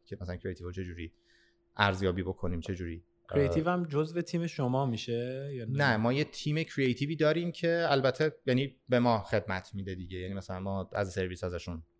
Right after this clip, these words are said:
Speaker 1: کمک می‌گیریم، مثلاً میگه آقا مثلاً پلیبل می‌خوام برای این بازی.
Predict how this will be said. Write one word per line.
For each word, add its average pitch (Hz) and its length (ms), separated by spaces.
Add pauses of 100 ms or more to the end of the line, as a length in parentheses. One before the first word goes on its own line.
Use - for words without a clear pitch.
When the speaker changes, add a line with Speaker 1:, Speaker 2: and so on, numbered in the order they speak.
(140)
Speaker 1:
کمک 87 220
می‌گیریم، 85 260
مثلاً 98 160
میگه 95 120
آقا 95 200 (540)
مثلاً 92 160
پلیبل 101 420
می‌خوام 113 420
برای 98 240
این 95 180
بازی. 82 400